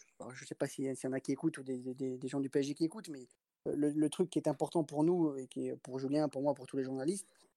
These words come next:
c'est juste de comprendre pour, euh, pour rapporter ça après aux gens,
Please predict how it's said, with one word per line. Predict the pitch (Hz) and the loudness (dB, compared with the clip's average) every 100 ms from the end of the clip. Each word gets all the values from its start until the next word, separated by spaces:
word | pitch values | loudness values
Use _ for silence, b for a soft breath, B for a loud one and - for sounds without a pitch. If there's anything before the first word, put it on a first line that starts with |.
| _ _ - | _ _ -6
c'est | - 135 | 0 0
juste | 135 190 156 | 0 -2 0
de | 147 | 0
comprendre | - 151 180 196 170 | 0 0 2 2 0
pour, | - 160 151 - _ _ - | 0 0 0 -4 _ _ -2
euh, | 131 123 120 120 - - - - - | 0 0 0 -2 -4 -8 -16 -20 -18
pour | - 135 | -6 0
rapporter | 143 143 - 156 | 2 2 0 2
ça | 175 | 2
après | 165 156 | 2 2
aux | 160 | 4
gens, | 233 | 2